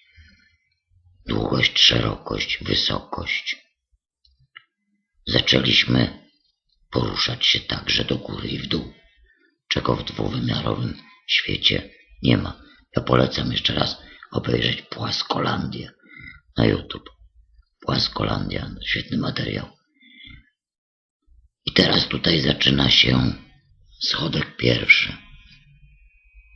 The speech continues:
Wielu twierdzi, że żyjemy w trzywymiarowej rzeczywistości. Tak samo twierdzą, przechodzimy w ten piąty wymiar. Teraz to, co dzieje się,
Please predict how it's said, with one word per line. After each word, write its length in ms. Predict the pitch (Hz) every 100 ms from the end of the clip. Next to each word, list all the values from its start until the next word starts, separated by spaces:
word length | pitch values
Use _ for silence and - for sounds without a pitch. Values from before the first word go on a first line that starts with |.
| - - - - - - -
Wielu 300 | 90 - 113
twierdzi, 680 | - 62 60 53 53 65 71 - _ _ -
że 160 | 62
żyjemy 380 | 62 60 78 -
w 140 | - -
trzywymiarowej 800 | - - 98 95 78 76 76 78
rzeczywistości. 840 | - - - - - - - - - - _ _ _ _ _ _ _ _ _ _
Tak 220 | - -
samo 520 | - 64 92 - - - - _ -
twierdzą, 640 | - 64 62 62 80 - - - - -
przechodzimy 640 | - 65 64 69 - 90 85
w 60 |
ten 200 | - 73
piąty 420 | 65 80 78 87
wymiar. 460 | 78 71 58 50 - - _ _ _ _ _ _ _ _ _
Teraz 460 | 65 55 - - - - _ _ _
to, 120 | - 62
co 160 | 57
dzieje 340 | 52 71 123 76
się, 220 | -